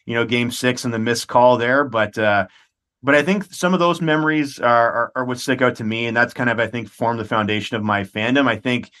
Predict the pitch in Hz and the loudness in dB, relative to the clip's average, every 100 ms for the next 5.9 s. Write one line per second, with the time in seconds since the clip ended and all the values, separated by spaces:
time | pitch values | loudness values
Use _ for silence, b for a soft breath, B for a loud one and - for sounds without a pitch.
0 | b _ 110 120 127 123 131 131 131 147 | b _ -4 0 2 0 -2 -2 2 4
1 | 143 143 139 135 135 143 147 139 117 135 | 4 6 4 4 4 4 4 0 -4 -4
2 | 131 120 120 135 135 123 117 123 117 107 | -2 0 0 2 2 2 2 2 0 0
3 | 131 127 123 113 120 120 110 123 127 117 | 0 0 0 -2 -2 -2 0 -2 -2 -4
4 | 123 123 117 98 123 117 123 127 113 113 | -4 -4 -6 -2 0 4 4 2 -2 -4
5 | 120 117 127 131 117 117 123 120 101 | -4 0 4 4 4 4 4 2 -4